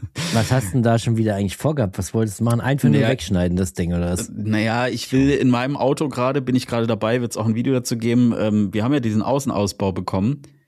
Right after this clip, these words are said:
Speaker 2: Ja.
Speaker 1: Und ich hab jetzt ein bisschen so einen Trip vor. Ähm, und da brauch ich innen zumindest mal so eine rudimentäre Geschichte, damit ich da eine Kompressorkühlbox,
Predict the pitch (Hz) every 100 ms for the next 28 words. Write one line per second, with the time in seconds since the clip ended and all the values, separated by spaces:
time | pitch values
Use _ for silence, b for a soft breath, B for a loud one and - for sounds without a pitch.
0 | _ 98 87 - - 113 110 107 - 113
1 | 101 117 107 127 113 113 113 117 117 110
2 | 110 104 104 98 - 127 127 131 131 151
3 | 143 _ _ - 110 107 110 107 - 110
4 | 107 104 95 98 104 113 117 - - 123
5 | 135 131 - 113 117 135 131 - 110 107
6 | 107 110 104 117 110 104 95 113 117 107
7 | 107 104 98 95 _ _ _ _ _ _
8 | _ _ _ - - 123 - 107 101 104
9 | 101 - 101 104 92 104 98 113 - -
10 | 113 104 104 104 - - -